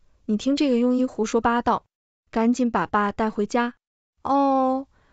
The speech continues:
我像是六神无主似的在原地转了个圈，随后又拿起来了手机，对着周如拍。“家人们，你们都看到了吧？我哥哥居然活过来了，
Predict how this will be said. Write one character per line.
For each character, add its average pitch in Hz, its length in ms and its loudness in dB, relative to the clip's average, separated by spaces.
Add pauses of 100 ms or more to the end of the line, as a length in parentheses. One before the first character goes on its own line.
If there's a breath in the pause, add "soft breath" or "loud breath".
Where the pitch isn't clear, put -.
(140)
我 240 100 2
像 311 200 2
是 320 80 0
六 339 240 4
神 262 200 2
无 254 140 2
主 190 220 -2
似 208 200 -2
的 - 340 -6 (100)
在 247 140 2
原 214 240 2
地 269 140 2
转 190 220 -4
了 156 60 -12
个 190 80 -8
圈， 247 400 -4 (460)
随 - 220 2
后 277 180 4
又 269 100 4
拿 240 220 2
起 240 120 -4
来 202 140 0
了 220 100 0
手 185 260 -2
机， 214 440 -4 (120)
对 240 120 2
着 202 120 -2
周 226 200 0
如 208 120 -2
拍。 214 380 -6 (460)
“家 269 200 2
人 247 120 2
们， 226 300 -2 (280)
你 226 80 -2
们 220 100 2
都 277 80 2
看 339 280 -2
到 269 140 2
了 233 80 2
吧？ 214 280 -2 (220)
我 233 100 -6
哥 294 220 -2
哥 294 100 2
居 302 140 -2
然 311 100 0
活 190 240 -4
过 330 160 2
来 220 160 0
了， 185 180 -6